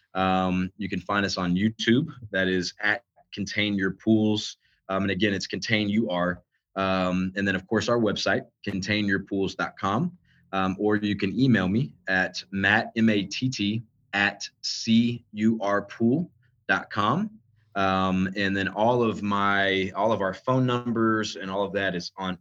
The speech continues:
every single, uh, uh, platform that I just mentioned. But, uh, just for listeners that are maybe driving, um, or may, maybe, uh, may not be driving, excuse me, um, don't write this down if you're driving. Um, but seven oh two,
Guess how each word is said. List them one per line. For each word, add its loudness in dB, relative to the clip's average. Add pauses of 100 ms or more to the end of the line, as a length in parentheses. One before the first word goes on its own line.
every -2
single, -2 (240)
uh, 0 (140)
uh, -4
platform -2
that 2
I 2
just -4
mentioned. 0
But, -2
uh, 2
just -2
for 0
listeners 0
that 0
are 0
maybe -2
driving, 0
um, 0
or 0
may, 2
maybe, 0
uh, 0
may -6
not 0
be -4
driving, -2
excuse -2
me, -10 (300)
um, 0
don't 0
write 0
this -4
down -6
if -14
you're -20
driving. -2 (320)
Um, -2
but -14
seven -6
oh 0
two, -2